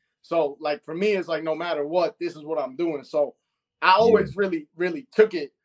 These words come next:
Speaker 1: serious. Uh, I would say after the Louis battle,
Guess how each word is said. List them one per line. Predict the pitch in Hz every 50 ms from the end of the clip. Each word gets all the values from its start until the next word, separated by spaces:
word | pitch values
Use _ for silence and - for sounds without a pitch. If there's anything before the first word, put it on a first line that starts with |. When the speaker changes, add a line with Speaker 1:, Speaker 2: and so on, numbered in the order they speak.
| _ _ _ _ _
Speaker 1:
serious. | _ - - - 196 214 214 190 175 151 143 139 127 - _ _ _ - _ -
Uh, | 156 151 147 147 143 143 165
I | 185
would | 208 226 220 208
say | - 226 202 170 160 -
after | 170 185 185 185 - - 180
the | 165 143
Louis | 131 135 160 180 208 202 185 170
battle, | 147 156 156 151 147 143 139 127